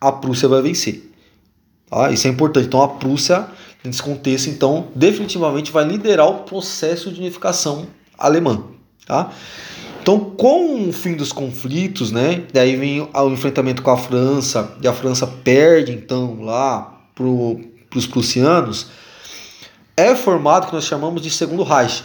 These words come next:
tá? A Alemanha se torna um reino primeiro. E aí, posteriormente, ela vai virar uma república, que nós chamamos de República de Weimar, que é uma coisa que nós dá lá no nono ano, tá? E depois o Terceiro Reich, lá liderado pelo Hitler. Tudo conteúdo do nono ano, tá? Por isso que eu não vou ficar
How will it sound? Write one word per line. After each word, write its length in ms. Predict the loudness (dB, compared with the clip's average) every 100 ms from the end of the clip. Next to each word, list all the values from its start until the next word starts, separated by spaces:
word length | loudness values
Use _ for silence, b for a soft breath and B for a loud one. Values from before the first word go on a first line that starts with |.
| -16 _ -10
tá? 280 | -8 -8 -10 -10
A 60 |
Alemanha 320 | -8 -6 -6 -4
se 80 |
torna 200 | 2 2
um 80 | 2
reino 300 | 2 2 2
primeiro. 320 | -4 -8 -10 -12 _ _ _ _ B B B B B B
E 60 | 4
aí, 100 | 4
posteriormente, 880 | 4 2 2 2 2 2 0 -2 -2
ela 80 | 0
vai 80 |
virar 160 | 0 0
uma 140 | 0
república, 500 | 0 -4 -6 -6 -6
que 40 | -6
nós 120 | -8 -2
chamamos 300 | -2 -2 -2
de 60 | -2
República 400 | -2 -2 -2 -2
de 120 | 0
Weimar, 600 | 4 4 4 0 -2 B B B
que 80 | -6
é 20 |
uma 80 | -6
coisa 180 | -4 -6
que 80 | -6
nós 120 | 0
dá 100 | 4
lá 380 | 4 6 4 4
no 100 | 2
nono 320 | 0 0 0
ano, 340 | 0 0 -2
tá? 340 | 0 0 0 B B B B
E 100 | 2
depois 320 | 2 4 2
o 40 | 2
Terceiro 340 | -2 -2 -6
Reich, 380 | 2 2 2 0
lá 120 | -2
liderado 480 | -2 -2 2 2 2
pelo 180 | -4 -4
Hitler. 440 | -4 -4 -6 -12 -6
Tudo 200 | -6 -6
conteúdo 460 | -8 0 0 2
do 120 | 0
nono 300 | 0 0 0
ano, 160 | -2 -4
tá? 140 | -6
Por 120 | -6 -6
isso 80 |
que 80 | -2
eu 40 | 0
não 100 | 2
vou 180 | 2
ficar 400 | 2 0 0 -2